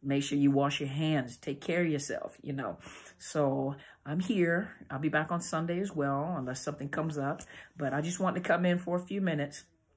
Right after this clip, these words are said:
just to do a video. Uh, of course, I wanted to address, you know, what are some of the reasons that will cause a narcissist to elevate their aggression?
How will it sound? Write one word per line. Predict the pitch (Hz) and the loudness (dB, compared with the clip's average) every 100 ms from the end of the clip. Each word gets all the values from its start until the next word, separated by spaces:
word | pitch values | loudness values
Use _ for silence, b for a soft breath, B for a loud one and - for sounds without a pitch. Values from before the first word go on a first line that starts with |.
| - - 151 | -8 -6 -4
just | 151 151 | 0 0
to | 165 | -2
do | 160 170 | -2 0
a | 180 | 2
video. | 175 143 135 131 127 190 B B B | 4 4 4 2 0 -6 B B B
Uh, | - 139 131 80 69 | 0 2 2 0 -6
of | 170 | -8
course, | - 151 147 | -2 0 2
I | 151 | 0
wanted | 147 185 202 | 2 2 0
to | 196 180 | -2 -2
address, | 160 143 147 147 143 - - | -2 -4 -2 0 0 -4 -6
you | 156 | -2
know, | 143 135 B B B | 0 -2 B B B
what | 175 277 | 0 0
are | 294 | 2
some | 262 208 | 0 2
of | 196 | 2
the | 160 | 2
reasons | 165 175 175 160 151 143 143 | 0 2 2 2 0 0 -2
that | 151 - | -2 0
will | 147 | -2
cause | - 156 156 | -2 -2 0
a | 147 | 0
narcissist | 131 135 147 - 135 139 131 - | 0 2 0 -2 -4 -4 -6 -6
to | - | -6
elevate | 139 147 147 139 131 - | -2 0 0 2 0 0
their | 131 127 | -4 -4
aggression? | 123 117 110 - - - | -6 -4 -4 -6 -10 -18